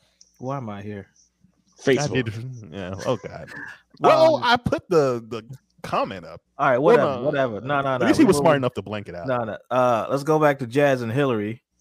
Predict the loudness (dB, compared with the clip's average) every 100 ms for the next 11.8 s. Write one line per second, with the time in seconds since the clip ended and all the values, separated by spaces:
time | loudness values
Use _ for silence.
0 | _ _ _ -4 0 0 0 -2 0 0
1 | 0 -2 -8 -4 -4 -4 -8 -2 -2 -2
2 | -6 -8 -12 -12 -12 -14 -14 -14 -18 _
3 | _ _ _ _ _ _ _ _ -4 -2
4 | -2 -6 -10 -8 -10 -14 _ _ -12 -10
5 | -8 -8 -8 -12 -18 _ _ _ _ _
6 | _ _ _ _ _ -20 _ -20 -20 -18
7 | -18 -12 -8 -6 -8 -8 -8 -8 -10 -8
8 | -6 -6 -6 -6 -6 -6 -8 -10 _ -10
9 | -10 -16 -16 -10 -4 -4 -2 -6 -2 -2
10 | -2 0 0 -2 -10 _ -18 -16 -14 -14
11 | -8 -4 -4 -6 -8 -8 -12